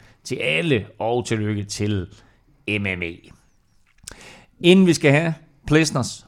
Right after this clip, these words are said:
Power Ranking, så skal vi lige omkring de største nyheder i cykelverdenen, og vi lægger ud med noget, der faktisk ikke er en nyhed endnu, fordi, øh, vi finder først vinderen om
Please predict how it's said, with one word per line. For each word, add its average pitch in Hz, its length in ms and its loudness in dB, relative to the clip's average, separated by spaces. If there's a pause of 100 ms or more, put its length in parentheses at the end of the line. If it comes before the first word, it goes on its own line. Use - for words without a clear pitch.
Power 151 360 2
Ranking, 147 580 -2
så 127 160 -2
skal 117 280 -4
vi 113 60 -2
lige 135 260 -2
omkring 120 340 -4
de 120 80 -6
største 120 520 -4
nyheder 135 640 4
i 135 80 -8
cykelverdenen, 120 800 -2
og 107 140 -2
vi 135 80 -2
lægger 131 280 0
ud 123 260 -2
med 113 140 -4
noget, 110 320 -2
der 110 100 -4
faktisk - 520 -8
ikke 123 200 -4
er 107 40 -4
en 104 120 -2
nyhed 113 340 -2 (760)
endnu, 131 340 6 (840)
fordi, 123 760 2
øh, 98 120 0
vi 110 80 2
finder 156 280 0
først 107 320 -4
vinderen 113 400 -2 (340)
om 127 200 0